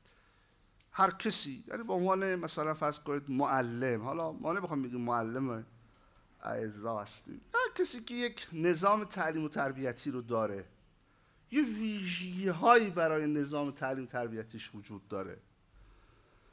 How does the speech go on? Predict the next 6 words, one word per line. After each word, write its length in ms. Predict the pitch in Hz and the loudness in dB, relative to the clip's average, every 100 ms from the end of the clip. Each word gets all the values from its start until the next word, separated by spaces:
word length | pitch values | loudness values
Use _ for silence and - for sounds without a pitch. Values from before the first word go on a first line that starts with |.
| _ _ _ - _ - _ _ _ _ _ _ _ - | _ _ _ -20 _ -20 _ _ _ _ _ _ _ -2
من 300 | 196 269 254 | 6 8 8
در 140 | 226 | 6
روز 240 | 196 185 185 | 4 0 4
اول 580 | 135 170 165 180 214 | 6 6 6 8 8
هم 300 | 196 190 185 | 8 4 2
گفتم، 800 | 165 139 131 - 135 120 98 - | 2 2 2 6 10 10 8 2